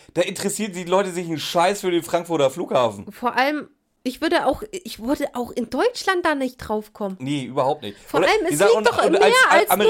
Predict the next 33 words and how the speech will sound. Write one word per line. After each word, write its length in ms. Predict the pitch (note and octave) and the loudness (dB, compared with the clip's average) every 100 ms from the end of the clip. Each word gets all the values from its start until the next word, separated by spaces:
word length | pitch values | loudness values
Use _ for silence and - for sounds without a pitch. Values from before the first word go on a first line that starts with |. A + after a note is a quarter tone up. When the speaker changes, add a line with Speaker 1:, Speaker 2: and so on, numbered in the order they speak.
| G4+ | 4
Speaker 1:
Amerika-, 120 | - - | 6 4
Speaker 2:
ein 80 | G4+ | 4
Fluss. 260 | G4 F#4 G4 | 0 0 4
Speaker 1:
weißt 160 | G3+ | 4
du, 40 | A#3 | 2
die 120 | A#3 | 2
Amerikaner 760 | G#3 A#3+ A#3 G3+ - A#3 A3+ F3+ | 4 4 0 -2 2 4 4 0
gucken, 280 | - A#3 - | -2 -2 0
können, 280 | - G#3+ - | -2 -2 -4
können 200 | G#3+ G3 | -6 -6
nicht 160 | G3+ | -2
mal 140 | G3 - _ - | -2 -2 _ 0
ein 280 | F3+ C4+ A#3+ | 0 0 -2
Land 400 | G3+ G3 G#3+ - | 0 0 -2 -4
benennen, 340 | D3 C3+ C3 | 0 2 2
was 160 | D#3 D3+ | -2 -2
nicht, 260 | F3 G#3 - _ _ _ | -8 -10 -18 _ _ _
die 60 | _ - _ | _ -20 _
Speaker 2:
Mann, 160 | C4+ D#4+ | 0 2
Speaker 1:
können 120 | F4+ | 2
nicht 80 | D4 | 2
mal 120 | C4 | 0
ihre 180 | A#3+ G#3 | 2 -2
Bundesstaaten 760 | G3+ C4 D#4+ G3+ - C3+ B2+ B2 | -2 -6 -4 -6 -2 0 0 -4
richtig 220 | A#2 A2 | -8 -6
Speaker 2:
mal 160 | B3 D#4+ | 0 2
Speaker 1:
benennen. 220 | E4+ F#4 | 2 0
Speaker 2:
ganz 40 | - | 0
ehrlich, 300 | D#4+ F4+ F4 | 0 0 -4
das 180 | C#4+ | -8
wird, 120 | D#4 - - - _ _ _ | -8 -10 -18 -20 _ _ _
das 180 | A#3+ A#3 | -14 -4
wird 200 | D4 F4+ | -2 -2